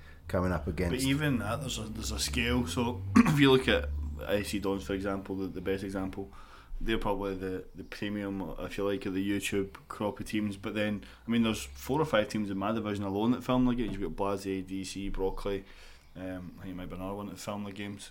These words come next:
Speaker 2: as, uh, as well. Gibbs, there's a load of them in Westfield as well. So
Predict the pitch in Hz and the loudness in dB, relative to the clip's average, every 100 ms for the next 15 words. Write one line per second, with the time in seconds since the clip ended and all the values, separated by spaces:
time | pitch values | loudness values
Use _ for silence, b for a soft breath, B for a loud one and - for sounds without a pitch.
0 | 82 95 92 92 95 87 92 107 110 110 | -12 -12 -12 -10 -8 -8 -4 0 0 -2
1 | B B B B B B - - - - | B B B B B B -20 -20 -6 2
2 | 107 101 107 - 113 110 107 104 107 107 | 2 2 -4 -4 -2 -2 -2 0 2 2
3 | 104 107 107 107 110 110 113 107 117 123 | 2 2 2 2 0 0 0 2 8 8
4 | 123 120 123 120 | 8 4 4 4